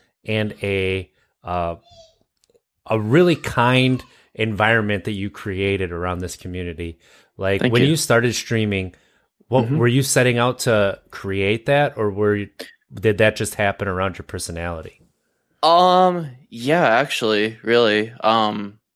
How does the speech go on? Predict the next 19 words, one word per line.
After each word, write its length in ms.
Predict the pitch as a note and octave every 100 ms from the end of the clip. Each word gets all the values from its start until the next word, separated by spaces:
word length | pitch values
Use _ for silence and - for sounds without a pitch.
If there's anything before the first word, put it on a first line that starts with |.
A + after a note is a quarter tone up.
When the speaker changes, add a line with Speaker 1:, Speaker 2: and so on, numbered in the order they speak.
| -
Speaker 2:
when 180 | G#2+ A2
I 100 | B2
first 220 | D3+ D3+
started 280 | - A#2+ A2
streaming, 400 | - - G#2+ A2+
like, 400 | G2+ F#2+ - - -
I, 720 | G2+ G#2 G2+ G2+ G2+ G2+ G2+ - _ _ -
okay, 180 | - -
so, 380 | - A#2 F2+
so 160 | - A2+
obviously 340 | A2 A#2 A2+
I 40 | G#2+
was 120 | G#2+
one 100 | G2+
of 60 | G2+
those 140 | G2
pandemic 420 | A#2 G2 E2 E2+
streamers, 540 | - D2 D#2 A2 - -
right? 240 | E2+ F2+